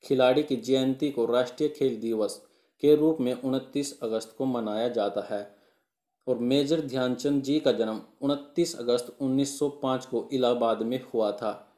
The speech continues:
मेजर ध्यानचंद की अवधि के दौरान वर्ष उन्नीस सौ अट्ठाईस, बत्तीस और उन्नीस सौ छत्तीस में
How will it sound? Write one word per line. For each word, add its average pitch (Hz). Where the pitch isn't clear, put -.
मेजर 147
ध्यानचंद 139
की 135
अवधि 143
के 143
दौरान 110
वर्ष 156
उन्नीस 147
सौ 147
अट्ठाईस, 131
बत्तीस 127
और 123
उन्नीस 143
सौ 147
छत्तीस -
में 123